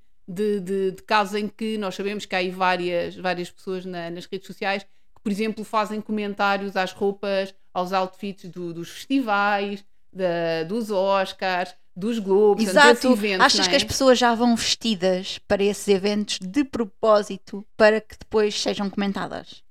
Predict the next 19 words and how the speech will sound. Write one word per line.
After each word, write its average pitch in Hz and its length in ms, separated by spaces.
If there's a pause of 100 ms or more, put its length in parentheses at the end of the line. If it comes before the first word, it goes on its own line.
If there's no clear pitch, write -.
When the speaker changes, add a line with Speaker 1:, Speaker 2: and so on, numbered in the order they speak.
(920)
Speaker 1:
Eu 427 140
não 427 100
sei 359 160
se 359 80
elas 320 360
vão 285 260
com 277 200
o 269 40
intuito 262 460
de - 80
serem 262 260
comentadas. 247 560
Eu, 185 140 (180)
eu 202 180
acho 226 220
é 262 60
que 262 120
às 240 160
vezes 247 560